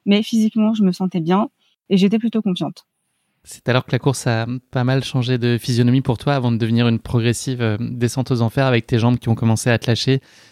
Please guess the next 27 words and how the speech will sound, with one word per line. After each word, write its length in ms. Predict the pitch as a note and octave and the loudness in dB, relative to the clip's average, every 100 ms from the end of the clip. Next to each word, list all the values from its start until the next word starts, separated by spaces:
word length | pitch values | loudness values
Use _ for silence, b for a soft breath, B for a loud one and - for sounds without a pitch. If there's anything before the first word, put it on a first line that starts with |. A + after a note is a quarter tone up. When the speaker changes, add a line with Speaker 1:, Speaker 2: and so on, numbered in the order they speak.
| b | b
Speaker 2:
et 60 | - | -10
qui 160 | - | -2
ont 100 | G#2+ | -2
commencé 360 | G#2 A2 G#2+ A#2 | 0 0 2 2
à 80 | A2 | 0
refuser 400 | - A#2+ A2 A#2 | 0 -6 -2 -2
de 40 | |
courir. 320 | - A#2+ C3+ | 0 2 2
Est-ce 120 | D#3 - | 0 -2
que 80 | |
tu 100 | - | -10
peux 80 | - | -8
nous 100 | A#2 | -6
parler, 300 | A2 G#2+ A2+ | -4 -2 0
euh, 180 | G#2+ G#2+ - b b b _ | 0 -2 -6 b b b _
bah, 40 | G#2+ | 0
de 100 | A2 | 2
la 100 | G#2 | 2
suite 180 | C3+ | -2
de 60 | A#2 | -2
ta 140 | A2 | -2
course ? 460 | G#2 D3 D3 - _ _ _ _ _ _ | -2 -4 -6 -10 _ _ _ _ _ _
Speaker 1:
Alors, 180 | G3 G3 | 0 2
de 120 | G3 | 0
Courmayeur 760 | G3+ A3+ G#3+ G#3+ A3+ A3+ A3 G#3 - _ | 0 2 2 2 2 0 -4 -10 -14 _
à 640 | G3 F#3+ F#3+ F3+ F3+ F3+ F#3 | -2 0 2 0 0 -2 -2
Champais, 480 | - G#3+ G3 A3 A3+ | -2 -2 0 -2 -4